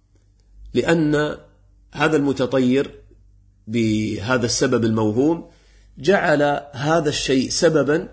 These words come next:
والله لم يجعله سببا لحصول الخير أو الشر، لا في القدر ولا في الشرع، كما عرفنا في قواعد الشرك الأصغر. فمن قال لك أن الطير الأسود، آه، سبب لجلب الشر؟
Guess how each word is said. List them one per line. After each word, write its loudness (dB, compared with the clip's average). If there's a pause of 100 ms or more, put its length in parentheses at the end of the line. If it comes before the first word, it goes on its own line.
(420)
والله 4
لم 2
يجعله 0 (120)
سببا 0 (420)
لحصول -2
الخير 0
أو 0
الشر، -6 (540)
لا 2
في 2
القدر 2
ولا 2
في 0
الشرع، -2 (180)
كما 2
عرفنا 0 (240)
في -2
قواعد 0
الشرك -2
الأصغر. -2 (1400)
فمن -2
قال 2
لك -6
أن -2 (240)
الطير -2
الأسود، -2 (880)
آه، -4
سبب 2
لجلب 0
الشر؟ -4